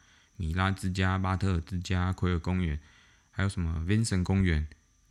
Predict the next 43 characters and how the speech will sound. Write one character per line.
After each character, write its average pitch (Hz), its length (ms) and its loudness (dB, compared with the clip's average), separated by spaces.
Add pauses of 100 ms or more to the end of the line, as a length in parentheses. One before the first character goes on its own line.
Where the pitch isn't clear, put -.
(120)
Vincent 110 320 4
之 98 100 0
家 98 200 2
之 107 200 2
类 107 160 4
的， 71 200 -2
他 165 160 -2
有 165 120 4
很 95 280 6
多 117 220 6
个。 90 220 -2 (360)
但 180 160 6
如 143 240 6
果 107 460 2 (220)
要 180 260 8
我 92 220 8
帮 143 340 4
大 139 260 4
家 117 240 4
排 85 360 0
一 107 200 0
个 104 80 0
顺 110 380 2
序 95 220 0
的 80 120 2
话 82 240 2
呢， 69 200 -4 (560)
我 98 160 2
觉 98 200 2
得 104 220 4
第 113 320 2
一 117 60 4
名 78 240 2
是， 82 420 -2 (160)
肯 87 160 -2
定 95 160 -2
是 95 80 -2
圣 90 220 -2
家 80 180 0
堂， 82 160 -6 (800)
再 104 140 -2
来 85 180 0
是 82 720 -2